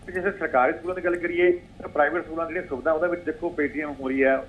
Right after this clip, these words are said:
ਤੇ ਬੜੀ ਚੰਗੀ ਤਰ੍ਹਾਂ ਨਾਲ ਰਿਪੋਰਟ ਬਣਾਈ, ਕਾਰਡ ਬਣਾਇਆ ਜਾਂਦਾ, ਬੱਚਿਆਂ ਦੀ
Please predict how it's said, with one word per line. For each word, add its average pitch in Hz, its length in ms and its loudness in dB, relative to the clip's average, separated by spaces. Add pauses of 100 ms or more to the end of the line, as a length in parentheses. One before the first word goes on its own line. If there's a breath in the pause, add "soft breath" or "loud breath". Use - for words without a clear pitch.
ਤੇ 135 80 2
ਬੜੀ 135 300 0
ਚੰਗੀ - 420 -14
ਤਰ੍ਹਾਂ 131 180 0
ਨਾਲ 131 100 4
ਰਿਪੋਰਟ 123 280 0
ਬਣਾਈ, 127 180 2
ਕਾਰਡ 120 260 2
ਬਣਾਇਆ 120 160 -2
ਜਾਂਦਾ, 120 260 0
ਬੱਚਿਆਂ 127 360 -2
ਦੀ 131 100 -2